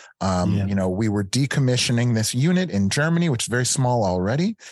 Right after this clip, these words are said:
Speaker 1: And so there wasn't a lot of garrison work to be done other than just categorizing everything and getting it ready to either ship out or move over to decommission or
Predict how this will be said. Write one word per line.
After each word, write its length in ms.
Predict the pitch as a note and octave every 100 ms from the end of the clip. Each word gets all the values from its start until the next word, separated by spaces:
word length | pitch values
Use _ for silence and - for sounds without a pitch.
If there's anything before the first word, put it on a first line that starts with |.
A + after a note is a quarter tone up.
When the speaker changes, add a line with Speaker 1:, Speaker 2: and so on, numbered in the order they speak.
| - -
Speaker 1:
And 140 | A2+
so 140 | - A2
there 140 | G#2+
wasn't 320 | G#2+ C#3+ D3+
a 40 | C3+
lot 240 | B2+ B2
of 160 | G#2+ G2+
garrison 600 | A2 A#2+ B2 - A2 F#2
work 360 | F2+ B2+ - -
to 100 | C3
be 160 | B2+
done 380 | B2 B2 A#2+ A#2+ -
other 240 | A2+ A#2
than 240 | A2+ A2
just 400 | G2+ G#2+ G2 - - - - _
categorizing 840 | - D3+ D#3 C#3+ C#3 C#3 B2+ C#3
everything 600 | C#3 C3 C3 C#3+ C3+ C3
and 180 | G2+ F#2+ - - -
getting 260 | B2 C3+
it 40 | A#2+
ready 280 | F#2 A#2 A2+
to 200 | G2+ F#2+
either 240 | - G2+ F#2+
ship 340 | - D#3 D3+
out 340 | - A#2 A#2+ G#2
or 120 | F#2
move 320 | G#2+ C#3 A#2+
over 260 | B2+ A#2+ A#2+
to 300 | - G2+ F#2
decommission 760 | B2 B2 A2+ A2+ A2 A2 G#2+
or 280 | D2 E2 E2